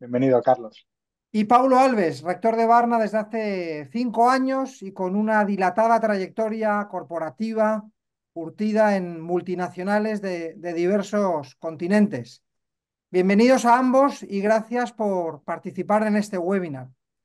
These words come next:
Speaker 2: Si os parece, arrancamos con lo fundamental, tratar de responder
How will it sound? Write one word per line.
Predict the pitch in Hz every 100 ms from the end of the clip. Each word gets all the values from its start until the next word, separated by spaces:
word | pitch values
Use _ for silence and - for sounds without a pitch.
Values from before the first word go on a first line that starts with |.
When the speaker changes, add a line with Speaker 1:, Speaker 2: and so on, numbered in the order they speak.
| _ _ _ _ _ _ _
Speaker 2:
Si | -
os | 208
parece, | 214 226 277 285 277 285 - _ _ _ _ _ -
arrancamos | 208 208 208 208 262 269 262
con | 240 220
lo | 208
fundamental, | 196 190 170 160 143 135 117 135 - _ _ _ _
tratar | 180 185 185 240 233
de |
responder | 208 202 - 185 190 214 214